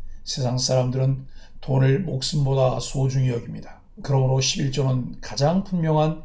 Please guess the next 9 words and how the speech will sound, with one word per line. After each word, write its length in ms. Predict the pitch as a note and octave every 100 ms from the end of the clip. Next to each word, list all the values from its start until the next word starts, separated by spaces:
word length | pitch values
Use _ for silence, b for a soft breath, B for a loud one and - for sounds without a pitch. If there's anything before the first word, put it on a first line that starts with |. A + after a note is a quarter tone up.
| - -
신앙 600 | - - C#3 C3+ B2+ B2+
고백이라고 800 | - B2 A#2 A#2 A2 A#2 A#2+ -
할 180 | - E3
수 520 | - D#3+ D3 D#3 - -
있습니다. 560 | D3+ - G2+ - - - - b b b
하나님의 640 | - C3+ C3 C3 C3 C3
복은 340 | - C3 C3+ C3+
한량이 560 | - C3+ C#3 C3+ C3+
없습니다. 580 | C3 - C3+ C3+ C#3+ -